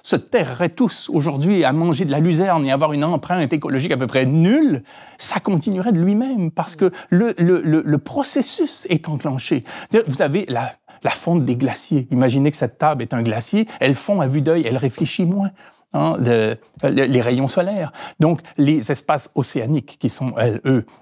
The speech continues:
euh, grandissants, captent davantage de chaleur, ce qui entretient le phénomène de lui-même jusqu'à ce que le pergélisol, à un moment donné, se fende,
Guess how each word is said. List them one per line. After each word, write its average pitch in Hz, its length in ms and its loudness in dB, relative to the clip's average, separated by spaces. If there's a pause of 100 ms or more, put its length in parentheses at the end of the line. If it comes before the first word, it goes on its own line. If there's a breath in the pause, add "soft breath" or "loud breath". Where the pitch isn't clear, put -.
(120 soft breath)
euh, 95 60 -2
grandissants, 120 640 2 (180 loud breath)
captent 151 220 0
davantage 127 400 -2
de 127 60 0
chaleur, 220 460 -4
ce - 60 -8
qui - 160 -6
entretient 180 540 0
le 156 80 -2
phénomène 170 400 0
de 135 80 2
lui-même 170 320 2
jusqu'à 160 280 0
ce - 100 -6
que 190 60 2
le 147 100 2
pergélisol, 143 680 0
à 139 40 -2
un - 20 -4
moment 127 160 -2
donné, 127 240 0
se - 120 -4
fende, 185 380 0